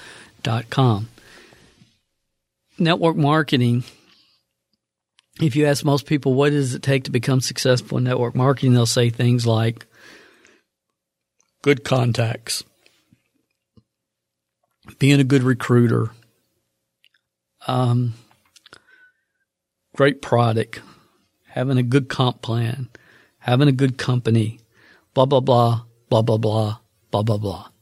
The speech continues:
And I'm not saying that those things aren't important. They, they obviously are. But what is the real secret? Let's cut it down.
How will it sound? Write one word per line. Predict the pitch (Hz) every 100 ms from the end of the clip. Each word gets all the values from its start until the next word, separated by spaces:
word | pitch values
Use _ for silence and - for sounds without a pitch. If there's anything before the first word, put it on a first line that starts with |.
| _ _ _ _ _ - _ -
And | 143
I'm | 147
not | 147
saying | - 147 135
that | 131 131
those | 127 117
things | 127 120
aren't | 113 110
important. | 101 - 135 120 104
They, | 107 107 - -
they | 113
obviously | 113 113 113 - 117
are. | 117 135 113 - _ _ _ - _ _ _ _ _ _ _ -
But | 147
what | 147 170
is | 175 135
the | 147
real | 143 139
secret? | - - - 165 165 - - 120 - - _ _ _ _ _ _ _ _ _
Let's | 147 151
cut | - 160 139
it | 131
down. | 139 143 113 104